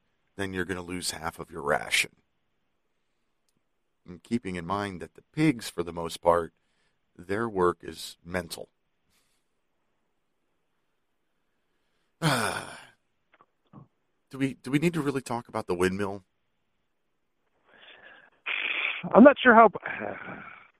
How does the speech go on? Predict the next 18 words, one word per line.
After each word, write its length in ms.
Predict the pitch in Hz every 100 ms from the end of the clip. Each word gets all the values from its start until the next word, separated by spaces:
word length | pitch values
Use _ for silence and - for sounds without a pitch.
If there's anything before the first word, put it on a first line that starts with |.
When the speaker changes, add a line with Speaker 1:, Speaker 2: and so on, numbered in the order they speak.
| _ _ _ _ - _
Speaker 2:
It's 140 | 160 - -
kinda 280 | 196 233
what, 220 | 220 208 - _ _
what 220 | 147 156 -
breaks 400 | 117 113 139 180 - -
Boxer, 500 | 120 139 - 175 - -
Boxer 380 | 135 - 165
in 60 | 139
the 100 | 117
end. 220 | 127 160 - _
Speaker 1:
Boxer. 640 | - 95 101 - 107 71 -
That's 300 | - 107 104
Speaker 2:
Um, 80 | 104
Speaker 1:
the 100 | 123
horse's 420 | 139 165 139 117
name. 220 | 107 85
You're 100 | 92
right. 200 | 110 123